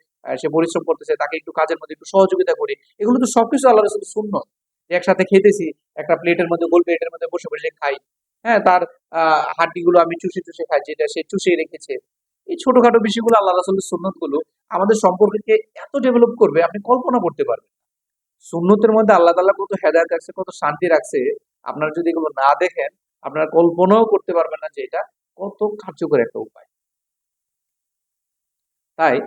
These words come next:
যে পয়েন্টগুলো আমরা বলেছি, সেগুলো একটু খেয়াল করে দেখুন, বুঝুন, আস্তে আস্তে প্র্যাকটিস করুন, হ্যাঁ, দুজনে একটু ভালো করে সময় দিন, নিজেও একে অপরকে বুঝান, হ্যাঁ, যে "আমি এই কথাটা পছন্দ করি না,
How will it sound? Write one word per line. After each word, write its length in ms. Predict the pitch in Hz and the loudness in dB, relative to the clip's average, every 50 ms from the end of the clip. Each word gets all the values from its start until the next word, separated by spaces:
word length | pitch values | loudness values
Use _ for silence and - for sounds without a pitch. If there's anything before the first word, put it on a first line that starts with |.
| - _ _ _ _ _ | -10 _ _ _ _ _
যে 100 | _ 139 139 139 - | _ -6 -6 -2 0
পয়েন্টগুলো 380 | 135 139 156 165 156 175 180 165 | 0 2 2 2 2 4 4 4
আমরা 160 | 147 147 156 | 4 4 0
বলেছি, 400 | 139 131 135 143 160 160 - 143 123 - _ _ _ | 2 2 2 0 0 -2 -4 -10 -16 -20 _ _ _
সেগুলো 280 | _ - 139 131 127 127 | _ -12 -10 -8 -8 -8
একটু 120 | 127 143 139 135 - _ _ _ _ _ _ _ _ _ _ | -8 -8 -10 -10 -12 _ _ _ _ _ _ _ _ _ _
খেয়াল 220 | - 120 131 143 139 | -4 0 0 0 2
করে 160 | 143 151 147 143 | 4 4 4 6
দেখুন, 340 | 127 147 147 147 - 151 147 - _ _ | 6 4 2 2 -2 -10 -12 -12 _ _
বুঝুন, 360 | 135 147 143 - 143 147 147 - _ _ _ _ | -14 -14 -8 -6 -4 -4 -4 -6 _ _ _ _
আস্তে 200 | - 135 - 160 | -20 -16 -12 -12
আস্তে 160 | 147 151 160 | -6 -4 -6
প্র্যাকটিস 420 | 151 151 151 151 151 - 165 - - _ | -2 -2 -4 -6 -6 -12 -18 -20 -16 _
করুন, 240 | 147 143 139 147 143 - _ _ _ _ | -6 -4 -4 -4 -6 -10 _ _ _ _
হ্যাঁ, 180 | 208 226 196 147 | -6 -4 -4 -2
দুজনে 300 | 135 147 143 151 147 147 | -2 -2 -2 -2 -2 -2
একটু 140 | 147 - 143 | -4 -4 -4
ভালো 200 | - 131 131 143 | -2 0 2 2
করে 140 | 147 147 147 - | 2 2 0 0
সময় 260 | 160 151 156 165 160 | -2 0 2 2 0
দিন, 220 | 156 - 143 147 143 - _ _ _ _ _ 151 | 0 -2 -6 -6 -6 -10 _ _ _ _ _ -14
নিজেও 260 | 151 156 170 160 160 - - - | -2 2 4 4 4 4 2 0
একে 180 | 143 151 - 160 | -2 0 0 0
অপরকে 420 | 147 151 156 143 160 160 160 151 - _ _ _ _ - | 2 2 0 2 2 2 2 2 0 _ _ _ _ -8
বুঝান, 360 | 180 180 143 151 143 139 135 131 - _ _ _ _ | -6 -6 -4 -2 -2 -2 -2 -4 -12 _ _ _ _
হ্যাঁ, 220 | 220 240 190 - - _ _ _ - | -10 -8 -8 -8 -10 _ _ _ -8
যে 60 | 139 | -8
"আমি 160 | 135 143 147 | -6 -6 -4
এই 40 | 143 151 | -4 -4
কথাটা 240 | 147 147 143 143 - - | -4 -2 -4 -6 -4 -4
পছন্দ 360 | 151 151 - 156 147 - 143 | -4 -4 -4 -10 -12 -12 -14
করি 120 | - 143 _ | -14 -14 _
না, 60 | 135 | -20